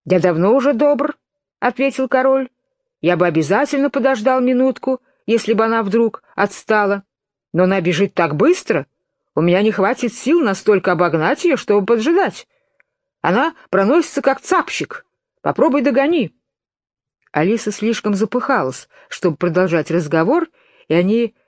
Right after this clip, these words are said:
бежали молча до тех пор, пока не увидели громадную толпу, посреди которой бились гербанты. В туче пыли Алиса сначала не могла разобраться, где кто, но вскоре она разглядела рог и поняла, что это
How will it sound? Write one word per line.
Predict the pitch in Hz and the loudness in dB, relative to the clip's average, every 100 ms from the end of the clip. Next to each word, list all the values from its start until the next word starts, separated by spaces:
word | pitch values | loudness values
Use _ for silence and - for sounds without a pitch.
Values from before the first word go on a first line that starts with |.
| _ | _
бежали | 151 185 214 190 | -2 0 0 2
молча | 196 226 170 165 | 2 0 0 -2
до | 180 | -2
тех | - 175 | -2 -4
пор, | - 311 294 | -2 -2 0
пока | 175 - 254 | -2 0 0
не | 220 | 0
увидели | 190 254 214 | 0 0 0
громадную | 202 165 185 302 226 247 | 0 0 0 -2 0 0
толпу, | 240 226 262 - 180 120 - - - | 0 -2 -2 -2 -2 -2 -12 -20 -10
посреди | 170 175 170 | -6 -4 -2
которой | 180 151 - 302 262 | -2 -2 0 0 0
бились | 185 175 240 214 - _ - | 0 0 0 -2 -6 _ -12
гербанты. | 143 190 160 170 143 131 127 - _ _ _ _ _ _ _ _ | -2 0 2 0 -2 -4 -8 -8 _ _ _ _ _ _ _ _
В | - | -20
туче | - 269 262 - 175 | -4 0 0 -2 -6
пыли | - 277 233 190 - | 0 0 2 0 0
Алиса | 165 220 254 208 | 0 0 -2 -4
сначала | 190 180 - 240 214 | -2 -2 0 -2 0
не | 190 | -2
могла | 175 170 208 | -2 0 0
разобраться, | 226 175 196 185 233 - - 151 | 0 0 0 0 -2 -4 -4 -4
где | 151 139 196 185 | -4 -2 -2 -2
кто, | - - 339 320 _ - _ | -2 -2 -2 -2 _ -20 _
но | - | -4
вскоре | 175 - 254 220 196 | -4 -2 0 2 2
она | 175 190 | 0 0
разглядела | 170 156 160 156 156 143 | -2 -2 -2 -2 0 0
рог | 180 320 - - _ _ | 2 0 -2 -18 _ _
и | 160 | -8
поняла, | - 151 135 226 | -2 -2 0 -2
что | - 170 143 | 0 -2 -2
это | 226 302 - 226 | -2 -2 -2 -6